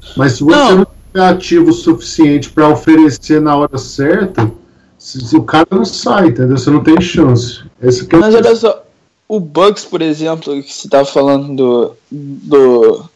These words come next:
Speaker 2: Giannis, é, o Bucks tá com um time competitivo, entre aspas, né? Assim, é muito difícil você tirar o LeBron, mas o, o Giannis tem um, um, um bom, é, tem bons, boas peças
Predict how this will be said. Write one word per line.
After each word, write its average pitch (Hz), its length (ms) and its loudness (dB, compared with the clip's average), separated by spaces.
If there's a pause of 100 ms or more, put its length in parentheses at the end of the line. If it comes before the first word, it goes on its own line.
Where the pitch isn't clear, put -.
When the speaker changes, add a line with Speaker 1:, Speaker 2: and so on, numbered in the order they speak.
(320)
Speaker 2:
Giannis, 143 680 -2 (540)
é, 151 180 4
o 190 140 4
Bucks 190 280 -2
tá 262 140 -4
com 277 120 -10
um 247 100 -6
time 240 720 -4 (380)
competitivo, 208 840 -2
entre 156 340 0
aspas, 160 420 0
né? 165 380 -2 (160)
Assim, 143 420 -4
é 135 80 0
muito 151 220 -2
difícil - 360 -10
você 175 100 0
tirar 156 320 2
o - 20 2
LeBron, 147 380 2
mas 240 180 -4
o, 185 480 -2
o 147 360 2
Giannis 165 340 -2
tem 247 160 -6
um, 147 420 -6 (140)
um, 131 360 -2 (520)
um 147 160 0
bom, 165 540 4 (180)
é, 135 380 2 (260)
tem 147 160 -4
bons, 170 300 0
boas 190 240 -2
peças 170 560 -6